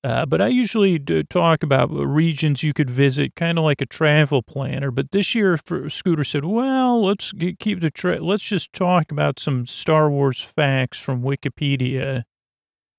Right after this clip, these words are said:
that may or may not be facts, Wendy." And, uh, you could do that. And we've talked about Tatooine before, but Scooter wanted me to start off with that.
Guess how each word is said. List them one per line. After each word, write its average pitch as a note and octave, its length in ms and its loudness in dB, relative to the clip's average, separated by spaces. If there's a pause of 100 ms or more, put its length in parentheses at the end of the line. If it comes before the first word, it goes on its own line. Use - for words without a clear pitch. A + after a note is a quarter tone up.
(120)
that C3+ 160 -2
may D3 160 2
or D3 80 4
may C#3+ 160 2
not C3 240 2
be C3 100 -4
facts, C3 640 -2
Wendy." B2+ 560 -4 (500)
And, C3 480 -2
uh, C3 360 -2 (800)
you D#3 120 -2
could C#3+ 200 -2
do C#3 160 0
that. B2+ 340 0
And C3+ 260 0
we've F3 200 0
talked A#3+ 320 0
about F3 300 0
Tatooine D3+ 680 0
before, B2+ 400 0
but B2+ 160 -4
Scooter D#3 340 0
wanted D3 220 4
me C3+ 80 -2
to C#3 60 2
start C#3 300 2
off C#3 260 4
with D#3 160 -4
that. A#2+ 340 0